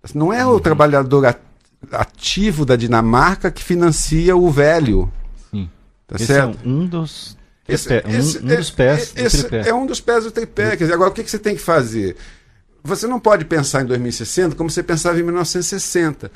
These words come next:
Speaker 1: Porque em mil novecentos e sessenta, pra construir um mo-, um motor, você precisava de trinta funcionários. Hoje você produz um motor com um robô. Tá certo? Teve um ganho de produtividade aí. Tá certo?
Speaker 2: Uhum.
Speaker 1: A te-, quarta revolução industrial vai retirar emprego. A, a, a base salarial vai, vai sair.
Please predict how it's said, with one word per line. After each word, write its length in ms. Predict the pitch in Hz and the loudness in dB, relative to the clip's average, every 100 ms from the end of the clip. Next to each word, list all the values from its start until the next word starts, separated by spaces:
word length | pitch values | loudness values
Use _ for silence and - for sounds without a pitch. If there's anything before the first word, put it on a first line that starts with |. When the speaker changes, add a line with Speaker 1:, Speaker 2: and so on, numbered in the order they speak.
| - - | -20 -20
Speaker 1:
Porque 160 | - | -10
em 20 | 226 | -2
mil 80 | |
novecentos 320 | 185 - 147 135 | 0 0 -2 -2
e 60 | |
sessenta, 240 | 120 147 147 | -2 -2 -2
pra 80 | |
construir 400 | 143 147 - 127 | -2 -2 -2 -2
um 140 | 123 113 | -2 -2
mo-, 140 | 117 - | -4 -6
um 280 | 113 110 110 | -6 -2 0
motor, 560 | 117 - - 170 151 | 0 -2 2 4 4
você 120 | - 143 | 2 -2
precisava 300 | - 160 160 | 0 2 2
de 100 | 156 139 - | -2 -6 -6
trinta 300 | 156 185 185 | -4 -2 -4
funcionários. 800 | 196 180 190 190 151 135 131 - | -6 -6 -4 -2 -2 -2 -4 -8
Hoje 240 | 127 165 160 | -2 -2 -2
você 80 | |
produz 300 | 190 180 165 | -2 0 0
um 60 | 160 | 0
motor 320 | 165 175 190 | -4 0 -2
com 100 | 196 | 0
um 60 | 190 | -2
robô. 500 | 214 185 170 190 156 - _ _ _ _ _ | -2 0 2 2 0 -12 _ _ _ _ _
Tá 80 | - | -10
certo? 260 | 127 165 160 | -2 0 2
Teve 180 | 180 180 | 2 2
um 100 | 202 | 2
ganho 220 | 190 214 | 0 0
de 80 | 185 | -2
produtividade 960 | 170 143 139 131 113 104 104 92 90 | -2 -2 -4 -6 -6 -2 0 0 -2
aí. 280 | 101 85 80 - - _ _ _ _ _ _ _ _ _ _ | -6 -6 -10 -14 -20 _ _ _ _ _ _ _ _ _ _
Tá 100 | - | -12
certo? 360 | - 123 113 | 0 0 0
Speaker 2:
Uhum. 180 | 101 95 | -4 -4
Speaker 1:
A 80 | 151 | -6
te-, 140 | - | -4
quarta 360 | 180 208 202 175 | 0 2 2 0
revolução 520 | 160 156 135 139 135 | 0 0 0 -4 -4
industrial 760 | 123 113 120 - 135 156 175 117 | -6 -6 -6 -4 0 2 2 2
vai 220 | 117 165 | 0 0
retirar 440 | 185 185 214 208 | 0 -6 -6 -6
emprego. 680 | 220 214 185 220 185 135 160 | -8 -4 -2 -2 -2 -4 -4
A, 60 | 147 | -4
a, 420 | 143 139 131 131 | -2 -2 0 -2
a 40 | 127 | -2
base 400 | 127 196 196 156 | 2 4 4 0
salarial 520 | 143 143 131 151 185 | 2 2 4 4 2
vai, 300 | 170 190 180 | 2 2 0
vai 240 | 151 165 | 0 -2
sair. 540 | 170 208 196 180 185 | -2 -4 -2 -2 -6